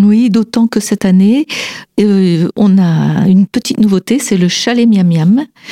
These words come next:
qui permet de manger sur place. Alors, ce sera des crêpes salées et sucrées pendant la petite heure où le chapiteau ferme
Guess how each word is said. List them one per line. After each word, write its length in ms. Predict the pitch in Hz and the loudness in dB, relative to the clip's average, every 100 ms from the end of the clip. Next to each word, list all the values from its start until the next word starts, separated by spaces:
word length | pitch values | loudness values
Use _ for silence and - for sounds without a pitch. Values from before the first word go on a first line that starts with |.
| - - - | -14 -14 -10
qui 120 | - 196 | -6 -2
permet 320 | 214 208 220 | 0 2 2
de 80 | 185 | 2
manger 320 | 185 196 202 | 2 2 0
sur 180 | 196 - | -2 -4
place. 400 | 170 175 175 156 | -2 0 -2 -4
Alors, 160 | 151 | -4
ce 140 | - - | -4 -6
sera 180 | - | -4
des 120 | 160 185 | -4 -4
crêpes 280 | - 160 | -4 -6
salées 300 | - 165 170 | -4 -2 0
et 60 | 170 | 0
sucrées 600 | - 196 - - 240 359 - - - - | -2 -4 -4 -2 -2 -2 -8 -12 -12 -6
pendant 460 | 214 220 226 247 262 - - - | 0 2 2 2 -2 -6 -12 -2
la 120 | 180 | -2
petite 600 | 180 208 - - - - 170 - 175 | -2 -4 -6 -14 -8 -4 -2 -2 -2
heure 400 | 185 220 214 - | 0 0 -2 -2
où 120 | 202 | 0
le 120 | 185 180 | 0 0
chapiteau 400 | 170 - - 196 | -4 -6 -4 -4
ferme 500 | - 180 175 196 | -2 -2 2 0